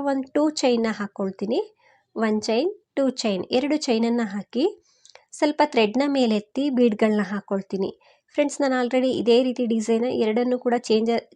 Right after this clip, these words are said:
ಚೇಂಜಸ್ ಮಾಡಿ ಹಾಕಿದ್ದೀನಿ. ಇದರಲ್ಲೂ ಕೂಡ ಸ್ವಲ್ಪ ಚೇಂಜಸ್ ಮಾಡಿ ಡಿಸೈನ್ನ ಹಾಕ್ತಾಯಿದ್ದೀನಿ. ಇಲ್ಲಿ ಕಂಬಗಳಲ್ಲಿ ಬೀಡ್ ಬರೋ ಹಾಗೆ ಮಾಡ್ಕೊಳ್ತಾ ಇದೀನಿ ಅಷ್ಟೇ. ಇಲ್ಲಿ ನಾನು ಸ್ಮಾಲ್ ಸೈಜ್ ಬೀಡ್ಗಳನ್ನ ಥ್ರೆಡ್ಡಿಗೆ ಹಾಕ್ತಾಯಿದ್ದೀನಿ.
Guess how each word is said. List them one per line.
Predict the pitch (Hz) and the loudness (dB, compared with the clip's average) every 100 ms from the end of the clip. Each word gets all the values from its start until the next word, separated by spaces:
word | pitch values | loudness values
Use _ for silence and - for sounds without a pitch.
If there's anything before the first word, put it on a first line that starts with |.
| - | 0
ಚೇಂಜಸ್ | 233 233 240 - | 2 2 -4 -4
ಮಾಡಿ | 214 247 247 | -2 0 0
ಹಾಕಿದ್ದೀನಿ. | 214 208 196 202 233 285 - - _ _ | -2 -2 -2 -2 -2 -4 -14 -20 _ _
ಇದರಲ್ಲೂ | 247 254 269 285 | 0 2 0 0
ಕೂಡ | 285 247 254 | -2 -2 -2
ಸ್ವಲ್ಪ | 254 240 240 - | -4 -4 -2 2
ಚೇಂಜಸ್ | 214 220 - | 2 2 -4
ಮಾಡಿ | 226 214 240 311 - 214 | -4 0 0 -2 -4 2
ಡಿಸೈನ್ನ | 214 208 214 208 202 | 2 4 2 2 0
ಹಾಕ್ತಾಯಿದ್ದೀನಿ. | 196 - 202 190 208 330 370 _ _ _ _ _ _ | -4 -6 -4 -2 -2 -2 -6 _ _ _ _ _ _
ಇಲ್ಲಿ | - 262 - | -2 -2 0
ಕಂಬಗಳಲ್ಲಿ | 262 247 277 277 262 262 | 0 2 2 4 2 2
ಬೀಡ್ | 226 247 226 | 4 4 6
ಬರೋ | 226 226 | 4 4
ಹಾಗೆ | 220 214 | 2 -2
ಮಾಡ್ಕೊಳ್ತಾ | 254 226 196 208 202 202 196 | -2 -2 -2 -2 -2 0 -2
ಇದೀನಿ | 190 202 | 0 -2
ಅಷ್ಟೇ. | 196 - 233 359 - _ _ _ _ _ _ _ _ _ - | -2 -6 -4 -4 -6 _ _ _ _ _ _ _ _ _ -4
ಇಲ್ಲಿ | 262 277 | 0 2
ನಾನು | 269 | 0
ಸ್ಮಾಲ್ | - 254 247 294 | 0 2 2 2
ಸೈಜ್ | 311 277 233 | 0 0 2
ಬೀಡ್ಗಳನ್ನ | 247 220 233 240 247 - | 0 2 2 2 0 -4
ಥ್ರೆಡ್ಡಿಗೆ | 240 220 208 214 208 | -4 -2 0 0 -2
ಹಾಕ್ತಾಯಿದ್ದೀನಿ. | 208 - 196 190 247 | -4 -6 -4 -2 -2